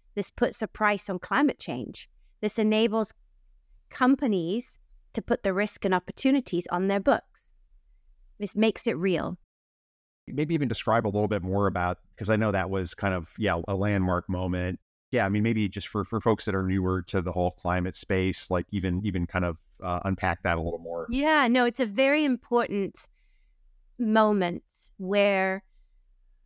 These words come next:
Speaker 1: you know, Carney and Bloomberg, uh, basically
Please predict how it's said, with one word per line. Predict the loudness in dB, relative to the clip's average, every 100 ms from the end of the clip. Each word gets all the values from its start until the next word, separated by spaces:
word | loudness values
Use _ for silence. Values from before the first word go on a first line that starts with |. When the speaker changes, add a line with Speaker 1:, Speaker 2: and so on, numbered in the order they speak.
| _ -6
Speaker 1:
you | 0
know, | 2 0 -4 _ _ -16
Carney | -12 0 2 4 4 4
and | 2 2
Bloomberg, | 2 2 0 0 2 2 0 _ _ -20 -20 _ -2
uh, | 2 2
basically | 2 0 -2 _ -2 0 2 0 -2